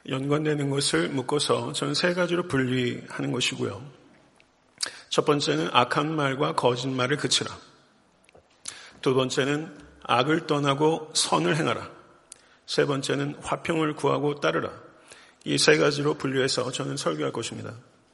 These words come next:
이 세 가지는 이 자리에 계신 모든 성도와 제가 올 한 해 목표로 삼기에 전혀 손색이 없습니다.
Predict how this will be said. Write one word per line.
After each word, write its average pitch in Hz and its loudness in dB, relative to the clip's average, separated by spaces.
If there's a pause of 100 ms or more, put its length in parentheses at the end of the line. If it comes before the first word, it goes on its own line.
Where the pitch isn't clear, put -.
(1000)
이 151 2
세 151 8
가지는 143 2 (640)
이 143 -2
자리에 143 8
계신 147 4
모든 156 6
성도와 160 0
제가 120 2
올 156 2
한 156 0
해 156 0
목표로 151 -2
삼기에 131 -4
전혀 143 0
손색이 151 0
없습니다. 117 -4